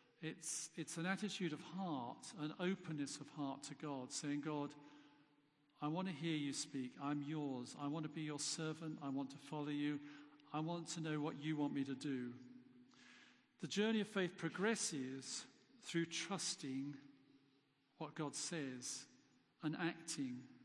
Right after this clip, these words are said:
on what God says. It continues by being faithful. Remember I said that sometimes God speaks to us and it's something that we need to store in our hearts.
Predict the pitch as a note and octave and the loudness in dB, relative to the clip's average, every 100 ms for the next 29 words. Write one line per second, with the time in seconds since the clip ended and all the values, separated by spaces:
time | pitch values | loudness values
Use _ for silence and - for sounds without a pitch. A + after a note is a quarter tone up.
0 | - - - - _ _ _ C#3 B2+ B2 | -20 -20 -20 -20 _ _ _ -2 -2 -4
1 | - B2 A#2 - C3 B2+ - - - - | -6 -6 -4 -6 -6 -10 -8 -10 -12 -20
2 | _ _ _ _ _ _ _ _ _ - | _ _ _ _ _ _ _ _ _ -20
3 | - - _ _ - E3+ E3 E3 - - | -20 -20 _ _ -2 -2 2 2 4 6
4 | A#3+ G#3+ D3 B2+ C3 C3+ - - - - | 6 6 4 0 0 -2 -4 -8 -12 -20
5 | - - - _ _ _ _ _ _ _ | -20 -20 -20 _ _ _ _ _ _ _
6 | - D3 D3 D3+ D3 C#3+ - D3 B2 - | 0 0 2 2 4 2 0 -2 -4 -10
7 | B2+ A#2 - - - - _ _ _ D3+ | -12 -14 -16 -20 -20 -20 _ _ _ 0
8 | D3+ D3+ D3 - D#3 C#3+ - C#3+ - - | 2 2 2 2 2 0 -2 -6 -8 -12
9 | - F3+ F3 D#3+ D3+ C#3+ C#3+ - D3 - | -2 2 2 4 4 4 2 -2 -4 -2
10 | D3+ C3+ - D3 C#3+ C3 - - - - | -2 -4 -4 -2 -2 -2 -4 -8 -20 -6
11 | D3 D3 - E3+ D#3 D#3+ D3+ D3+ D3 D3+ | 0 2 2 0 0 0 0 2 2 4
12 | C#3+ - - - - E3 D3+ C3 B2+ C#3 | 4 2 -2 -2 0 2 2 2 0 0
13 | C#3 C#3+ C#3+ B2+ - - - - | -2 0 0 0 -4 -4 -2 -4